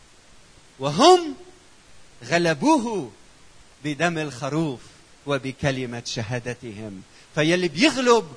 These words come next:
هو يلي أخذ ختم يسوع، دم يسوع، وحطه بقلبه. هيدا هو اللي بيغلب. ما فيك تغلب الشرير، ما فيك تغلب العالم. أما يسوع غلب العالم.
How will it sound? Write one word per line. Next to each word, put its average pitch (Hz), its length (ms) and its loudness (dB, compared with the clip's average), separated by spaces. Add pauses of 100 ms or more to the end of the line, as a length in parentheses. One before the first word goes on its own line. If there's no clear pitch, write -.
(300)
هو 269 240 4
يلي 175 280 -6
أخذ 196 360 -8
ختم 214 400 -8
يسوع، 190 540 -4
دم 247 300 -2
يسوع، 214 540 -8 (260)
وحطه 240 380 -6
بقلبه. 196 760 0 (460)
هيدا 269 340 4
هو 202 240 0
اللي 185 140 2
بيغلب. 156 540 -6 (420)
ما 240 80 2
فيك 254 260 -2
تغلب 160 320 -8
الشرير، 147 500 -10
ما 247 120 -6
فيك 254 240 -12
تغلب 175 260 -8
العالم. 143 600 -12 (1300)
أما 117 280 -10
يسوع 110 340 -12 (160)
غلب 123 280 -4
العالم. 98 460 -20